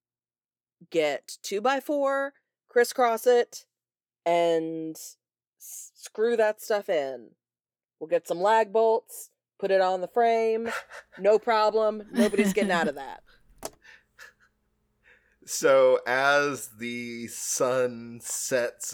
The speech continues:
Speaker 2: on this day, uh, well, the sun's not setting 'cause it's dark as hell out here.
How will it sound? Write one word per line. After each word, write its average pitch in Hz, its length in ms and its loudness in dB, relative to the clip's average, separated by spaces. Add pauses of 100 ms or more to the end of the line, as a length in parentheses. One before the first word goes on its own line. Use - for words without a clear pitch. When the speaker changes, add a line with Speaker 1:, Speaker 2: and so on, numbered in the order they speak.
Speaker 2:
on 104 240 -10
this 107 220 -14
day, 101 420 -8
uh, 143 120 -2
well, 160 260 6
the 147 140 -2
sun's 165 340 -2
not 120 180 -4
setting 135 340 -4
'cause 113 180 -8
it's 98 180 -16
dark 139 400 -4
as 151 140 -10
hell 123 200 -4
out 82 200 -10
here. 82 300 -20